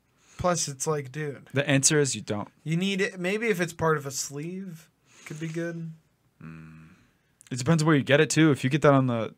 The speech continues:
Speaker 2: your elbow, it could be mistaken for, like, the cobweb, right? And isn't that, like, a, uh, it's like
Speaker 1: Aryan
Speaker 2: a
Speaker 1: symbol?
Speaker 2: I just thought it was a felon thing.
Speaker 1: I think it's an Aryan thing.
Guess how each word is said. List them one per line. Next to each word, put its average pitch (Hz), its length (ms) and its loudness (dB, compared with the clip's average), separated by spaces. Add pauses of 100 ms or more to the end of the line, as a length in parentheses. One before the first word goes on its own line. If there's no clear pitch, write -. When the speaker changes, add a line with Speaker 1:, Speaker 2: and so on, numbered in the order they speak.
(140)
Speaker 2:
your 120 260 -2
elbow, 143 500 4 (120)
it 123 120 -4
could 120 120 -2
be 117 80 0
mistaken 110 500 -2
for, 113 120 -6
like, 107 140 -6
the 104 80 -6
cobweb, 113 540 -2
right? 117 220 -2
And 113 100 -8
isn't 110 180 -8
that, 101 140 -10
like, 101 220 -10
a, 95 240 -6
uh, 82 280 -10 (480)
it's 143 180 -10
like 147 80 -6
Speaker 1:
Aryan 147 120 -6
Speaker 2:
a 139 40 -10
Speaker 1:
symbol? 160 520 -6 (1400)
Speaker 2:
I 98 60 -16
just 104 140 -4
thought 98 60 -2
it - 20 -4
was 90 120 -8
a 82 40 -12
felon 110 440 -4
thing. 92 300 -12
Speaker 1:
I 92 40 -12
think 196 220 -8
it's - 180 -10
an 135 120 -14
Aryan 131 560 -16
thing. 120 300 -20